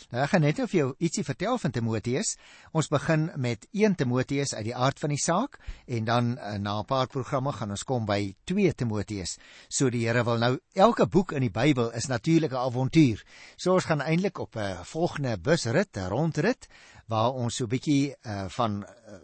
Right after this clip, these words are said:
bushalte tot bushalte ry, of as jy dit met 'n boot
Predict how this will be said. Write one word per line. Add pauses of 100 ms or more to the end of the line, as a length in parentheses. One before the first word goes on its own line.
bushalte
tot
bushalte
ry, (360)
of
as
jy
dit
met
'n
boot